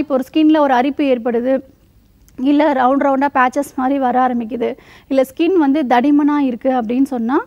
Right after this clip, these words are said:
நம்ம உடனே என்ன பண்ணுவோம்னா அந்த அதற்குரிய அறிகுறிகளுக்கு மட்டும்தான் நம்ம treatments எடுத்துட்டு இருப்போம். அப்படி எடுக்கும்போது என்ன ஆகும் அப்படின்னா அந்த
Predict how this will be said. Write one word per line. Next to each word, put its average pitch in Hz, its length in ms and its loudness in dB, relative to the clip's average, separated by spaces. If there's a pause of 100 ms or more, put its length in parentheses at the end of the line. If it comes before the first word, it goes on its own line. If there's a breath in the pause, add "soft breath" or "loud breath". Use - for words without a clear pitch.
(180)
நம்ம 254 160 -2
உடனே 254 300 0
என்ன 277 180 -2
பண்ணுவோம்னா 247 440 -2 (100)
அந்த 247 160 0
அதற்குரிய 262 680 -2 (400 loud breath)
அறிகுறிகளுக்கு 294 720 -2 (100)
மட்டும்தான் 294 360 0
நம்ம 285 220 0
treatments 254 460 -4
எடுத்துட்டு 233 300 -6
இருப்போம். - 240 -10 (260 soft breath)
அப்படி 294 320 0
எடுக்கும்போது 415 500 -2
என்ன 302 160 4
ஆகும் 320 260 0
அப்படின்னா 262 340 0
அந்த 285 80 2